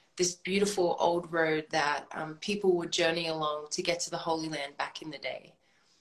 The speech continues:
And so it started in Vatican City. Um, and Andrea, he's a devout Catholic, a man of deep faith. And he had this beautiful moment with Pope Francis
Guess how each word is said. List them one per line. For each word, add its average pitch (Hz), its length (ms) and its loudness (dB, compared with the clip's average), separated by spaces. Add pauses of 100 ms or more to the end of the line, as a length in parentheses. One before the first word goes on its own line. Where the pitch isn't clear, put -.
(160)
And 180 160 2
so 180 160 6
it 175 100 2
started 180 460 4
in 175 180 2
Vatican 160 400 -2
City. 151 640 -2
Um, 143 320 -4 (240)
and 156 420 -6
Andrea, 190 480 6
he's 190 340 0 (360)
a 180 60 0
devout 175 440 2
Catholic, 165 480 0 (140)
a 180 40 -6
man 165 240 2
of 156 180 -8
deep 156 220 -4
faith. - 520 -6 (480)
And 175 100 -2
he 165 60 -2
had 175 240 2
this - 160 -2
beautiful 190 340 0
moment 165 320 0
with 165 240 -6
Pope 170 240 -2
Francis 160 840 -2